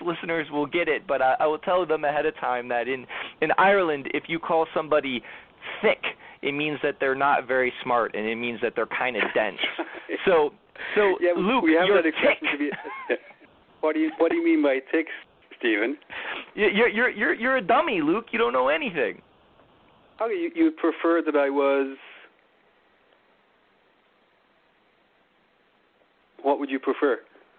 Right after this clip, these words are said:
Speaker 1: That you're smarter. That you smarten up.
Speaker 2: Okay, well,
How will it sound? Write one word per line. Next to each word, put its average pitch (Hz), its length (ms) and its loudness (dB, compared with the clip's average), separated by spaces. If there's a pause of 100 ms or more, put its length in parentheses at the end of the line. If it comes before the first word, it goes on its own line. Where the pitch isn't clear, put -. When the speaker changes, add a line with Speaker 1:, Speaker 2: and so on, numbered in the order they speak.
(1200)
Speaker 1:
That 196 140 2
you're 190 220 0
smarter. 180 520 2 (160)
That 123 120 0
you 143 180 -2
smarten 196 340 2
up. 254 240 0 (140)
Speaker 2:
Okay, 160 380 -4
well, 190 160 -4